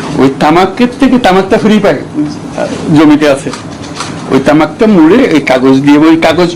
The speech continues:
মোড়ার জন্য ওই কাগজও নেই তার কাছে, ওই কাগজটা তাকে বেতনের সঙ্গে দিতে হতো। বিড়ি খাবে, এটার নাম ছিল নাশা। এখনো শব্দটা আছে কিনা জানি না। সেই অবস্থার মধ্যে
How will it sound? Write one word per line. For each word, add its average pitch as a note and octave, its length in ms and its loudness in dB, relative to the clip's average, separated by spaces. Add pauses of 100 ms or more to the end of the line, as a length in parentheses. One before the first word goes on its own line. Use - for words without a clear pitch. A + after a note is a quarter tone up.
মোড়ার F3 320 4
জন্য A3 180 4
ওই A#3 80 2
কাগজও A3 340 2
নেই E3 120 2
তার G#2 160 -6
কাছে, - 400 -12 (320)
ওই D#3+ 60 2
কাগজটা D#3 360 0
তাকে G3+ 260 -2
বেতনের C#3+ 380 0
সঙ্গে D#3 240 2
দিতে C#3+ 260 0
হতো। - 160 -6 (1600)
বিড়ি A#2 200 2
খাবে, - 340 -4 (2000)
এটার C#3+ 180 2
নাম D3 200 2
ছিল F#3 240 -2
নাশা। B2+ 380 0
এখনো D3 300 0 (220)
শব্দটা C3+ 360 0
আছে D3 140 -2
কিনা C#3 200 -2
জানি A#2 180 -2
না। - 80 -4 (1120)
সেই G#3 200 4
অবস্থার F#3+ 460 0
মধ্যে E3 360 0